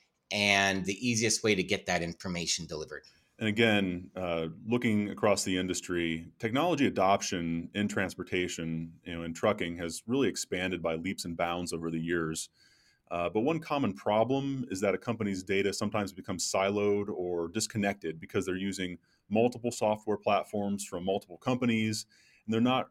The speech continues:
Speaker 2: connected in an optimal way. Uh, so how do you work with your customers to integrate Prepass with their other systems, whether it's in the back office or in the cab?
Speaker 1: Well, Seth, uh, the problem, the problem today is that different technologies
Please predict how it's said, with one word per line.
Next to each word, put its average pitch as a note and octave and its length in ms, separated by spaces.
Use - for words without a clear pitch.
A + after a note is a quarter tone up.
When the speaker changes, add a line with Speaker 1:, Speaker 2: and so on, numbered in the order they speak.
Speaker 2:
connected G2+ 500
in F2+ 100
an F2+ 160
optimal E2+ 400
way. E2 360
Uh, F2+ 160
so - 140
how G3 160
do A3+ 80
you E3+ 160
work D#3 240
with G#2+ 100
your B2 160
customers G2 680
to G2+ 240
integrate G2+ 480
Prepass F#2 600
with G2+ 140
their G#2+ 180
other A#2 220
systems, - 640
whether F#2 260
it's F2 160
in F#2+ 80
the F2 80
back F2+ 300
office F#2+ 500
or F#2 160
in E2 80
the D#2+ 60
cab? D#2+ 260
Speaker 1:
Well, G2 180
Seth, C3 520
uh, G2+ 140
the F#2+ 100
problem, D#3+ 720
the A#2+ 80
problem F#3+ 380
today G#2 340
is F#2 140
that F2 160
different A2+ 260
technologies G2 680